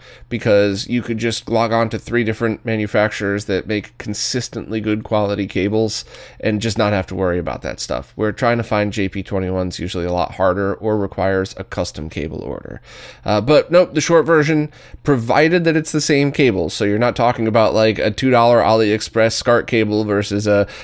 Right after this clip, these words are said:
a custom coax fully shielded <laughs> J P twenty-one. As long as the cable itself is the same quality, it's identical on both. Alan Ricks wants to know why larger companies like Nintendo or Sega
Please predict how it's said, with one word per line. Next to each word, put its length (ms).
a 80
custom 420
coax 540
fully 280
shielded 440
<laughs> 80
J 140
P 120
twenty-one. 680
As 160
long 180
as 80
the 80
cable 400
itself 540
is 160
the 80
same 140
quality, 600
it's 320
identical 640
on 140
both. 340
Alan 240
Ricks 260
wants 280
to 100
know 180
why 280
larger 400
companies 560
like 240
Nintendo 600
or 120
Sega 520